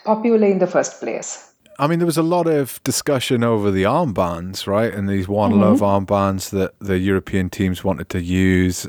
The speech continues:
Speaker 2: and then they were told that they would be punished on the field, and then they decided not to use them, and it, and it was all a bit of a mess.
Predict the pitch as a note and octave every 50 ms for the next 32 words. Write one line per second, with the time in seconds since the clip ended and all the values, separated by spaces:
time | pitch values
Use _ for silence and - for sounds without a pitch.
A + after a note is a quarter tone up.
0 | - - F#2+ F2 F2+ F2 F2 F2+ F2+ F2+ F2 F2 - - G2 F2+ F2 F2+ E2+ -
1 | F2 - - F#2+ F#2 F2 - F#2 - - - F#2+ F#2 F2+ - - - F2 F2+ F2+
2 | - - F#2 F#2 F#2 F2+ F2+ F2 F2 F2 E2+ - - - F#2 F2 F2+ E2+ F2 F2+
3 | F2 - G2 - - F#2 F2 F2 E2+ F2 E2+ F#2 G2+ F#2+ F#2 - - - F#2+ F2+
4 | F#2 G2+ G#2 G2+ G2 F2+ - G2+ G2 F#2+ F#2+ F#2+ F#2 F#2 F#2 F2 F2+ F#2 - -
5 | - - - - - - - A#2 A2+ A#2 A#2+ C#3+ D3+ C3+ G2 B2 G2+ F2+ F2+ F2
6 | F2+ G2 G#2 G#2 F#2+ F2+ - - - -